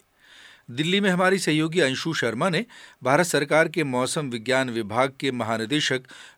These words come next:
डॉक्टर मृत्युंजय महापात्र से इस रिपोर्ट के विभिन्न बिंदुओं के बारे में खास बातचीत की।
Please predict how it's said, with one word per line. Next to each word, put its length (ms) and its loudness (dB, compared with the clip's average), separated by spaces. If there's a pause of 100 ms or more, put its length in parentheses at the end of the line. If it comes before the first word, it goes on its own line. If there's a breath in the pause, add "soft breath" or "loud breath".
डॉक्टर 420 2
मृत्युंजय 640 -2
महापात्र 640 -2
से 320 -2
इस 160 -6
रिपोर्ट 380 -2
के 240 0 (360 loud breath)
विभिन्न 440 0
बिंदुओं 460 -2
के 120 -4
बारे 280 0
में 220 -2
खास 320 0
बातचीत 400 -6
की। 200 -18